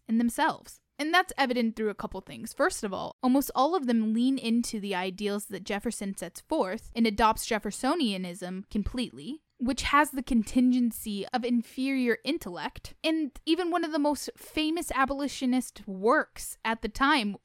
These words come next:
Uncle Tom's Cabin, is fraught with racism and racial stereotypes. And speaking of abolitionists, this is probably a good time to distinguish the difference between the abolitionist movement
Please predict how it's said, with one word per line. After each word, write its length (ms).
Uncle 240
Tom's 320
Cabin, 480
is 340
fraught 360
with 300
racism 680
and 300
racial 460
stereotypes. 1120
And 140
speaking 420
of 140
abolitionists, 720
this 160
is 100
probably 400
a 60
good 260
time 480
to 160
distinguish 520
the 100
difference 420
between 600
the 220
abolitionist 800
movement 460